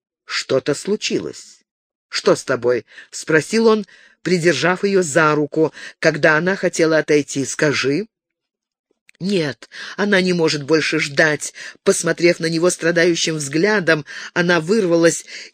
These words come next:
и поспешила к лестнице, чтобы поскорее укрыться в излюбленной своей комнате со светлым окном и весело потрескивающим очагом.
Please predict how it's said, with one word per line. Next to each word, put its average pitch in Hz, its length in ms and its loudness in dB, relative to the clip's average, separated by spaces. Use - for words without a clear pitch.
и 220 140 0
поспешила 220 600 2
к - 80 -12
лестнице, 170 560 2
чтобы 208 260 0
поскорее 277 520 2
укрыться 214 640 2
в 190 140 -2
излюбленной 247 720 2
своей 233 380 2
комнате 220 560 2
со 190 140 0
светлым 190 420 2
окном 240 540 -2
и 220 140 0
весело 240 580 2
потрескивающим 185 1040 0
очагом. 131 720 -2